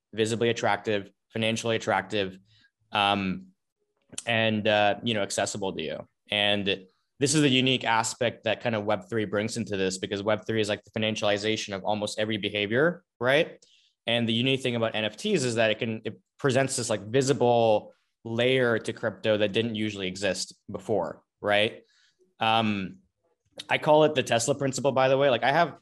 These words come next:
you know, my, in my previous life, I was, um, you know, in venture capital for the last, like, seven years. And I led the climate practice at a firm called, uh, or the climate thesis rather, at a firm called Menlo Ventures. And, uh, the whole thing I had there was, like,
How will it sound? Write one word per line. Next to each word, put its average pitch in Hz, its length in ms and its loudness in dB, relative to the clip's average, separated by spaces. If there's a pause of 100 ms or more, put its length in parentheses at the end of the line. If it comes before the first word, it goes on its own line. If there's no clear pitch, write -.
(140)
you 131 100 -2
know, 117 80 0
my, 110 180 0
in 127 140 -4
my 117 140 2
previous 123 460 -4
life, 110 220 -2
I 104 80 2
was, 107 360 -4
um, 92 440 -2
you 120 100 -2
know, 107 60 2
in 104 120 0
venture 110 220 -2
capital 104 420 -2
for 107 80 -8
the 98 60 -4
last, 95 280 0
like, 92 100 -6
seven 98 260 -4
years. 98 400 -2 (460)
And 110 80 0
I 104 40 2
led 113 220 2
the 110 80 -2
climate 107 360 -4
practice 104 360 -2
at 104 80 -2
a 101 60 -4
firm 101 240 -4
called, 95 320 -2
uh, 95 260 0
or 117 80 0
the 113 60 -2
climate 117 320 -2
thesis 107 360 -4
rather, 98 280 0
at 98 60 -2
a 95 40 -8
firm 104 180 -6
called 95 180 -4
Menlo 95 260 -4
Ventures. 110 560 -4 (720)
And, 107 360 2
uh, 104 300 4 (100)
the 110 100 -2
whole 131 280 2
thing 147 340 -2
I 117 120 2
had 123 280 0
there 110 180 0
was, 104 200 -6
like, 95 320 -4